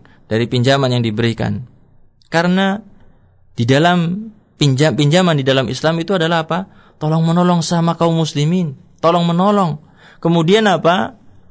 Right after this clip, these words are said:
Dalam rangka mencari ridho Allah Subhanahu wa taala. Orang di zaman kita sekarang ini pikirannya apa? Saya modalnya sekian, harus keluar sekian.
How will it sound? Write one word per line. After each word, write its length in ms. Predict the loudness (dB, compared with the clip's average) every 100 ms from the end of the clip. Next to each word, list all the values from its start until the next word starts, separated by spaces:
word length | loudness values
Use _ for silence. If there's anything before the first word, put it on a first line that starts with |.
| -6
Dalam 240 | -2 0 0
rangka 320 | 0 0 0
mencari 320 | 0 0 0
ridho 240 | 0 0 0
Allah 320 | 0 0 0
Subhanahu 720 | 0 0 2 2 2 2 2
wa 80 | 0
taala. 480 | -2 -4 -4 -8 -12 -20 -20 _ _ _ _ _ _ _ _ -8 0
Orang 240 | 2 2
di 80 | 2
zaman 320 | 2 2 0
kita 160 | 0 0
sekarang 400 | 0 0 0 0
ini 240 | -2 -2
pikirannya 560 | -2 0 0 0 0 -2
apa? 320 | -4 -6 -12 _ _ _ _ _ _ _
Saya 400 | -6 -2 0 0
modalnya 480 | 0 0 0 0 -2
sekian, 480 | -6 -4 -2 0 0
harus 400 | 0 0 -2 -8
keluar 320 | -4 -2 -2 -4
sekian. 480 | -8 -8 -8 -10